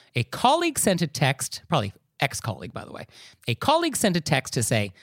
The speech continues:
"I heard what happened. Everyone's talking about it.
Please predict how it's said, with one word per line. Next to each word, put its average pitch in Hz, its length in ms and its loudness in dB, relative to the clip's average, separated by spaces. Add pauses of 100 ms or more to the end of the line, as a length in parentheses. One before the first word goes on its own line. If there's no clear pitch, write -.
(140)
"I 117 80 -2
heard 214 300 4
what 330 140 4
happened. 117 480 0 (360)
Everyone's 139 440 4
talking 117 340 2
about 95 240 0
it. 92 200 -12